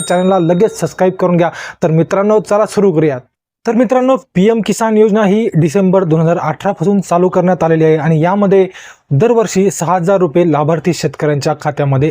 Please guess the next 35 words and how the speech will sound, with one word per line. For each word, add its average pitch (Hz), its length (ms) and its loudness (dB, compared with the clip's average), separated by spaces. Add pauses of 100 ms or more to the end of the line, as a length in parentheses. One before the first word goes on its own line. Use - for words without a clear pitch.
(100)
आर्थिक 175 360 -4
सहाय्य 170 300 -2
म्हणून 156 380 0
जमा 156 280 -2
केले 147 220 0
जातात. 139 340 -4
आणि 196 140 -2
मित्रांनो, 240 460 0
एकोणीसव्या 202 460 0
हप्त्याची 190 360 0
तारीख 156 320 -4
सुद्धा 165 300 0
जाहीर 156 340 0
करण्यात 190 360 0
आलेली 190 200 2
आहे. 190 400 -2 (320)
एकोणीस 226 340 0
हप्त्याची 226 320 0
तारीख 196 320 0 (200)
फेब्रुवारी 214 400 2
महिन्यात 180 360 2
म्हणजेच 170 360 2
पुढच्या 180 280 -2
महिन्यात 185 280 2 (200)
चोवीस 180 380 0
फेब्रुवारी 175 380 2
दोन 151 160 2
हजार 156 200 0 (180)
पंचवीस 151 320 -2
रोजी 185 260 2 (120)
एकोणीसव्या 185 460 0
हप्ता 160 280 -2
सर्व 214 300 0
लाभार्थी 165 460 0
शेतकऱ्यांच्या 160 500 -2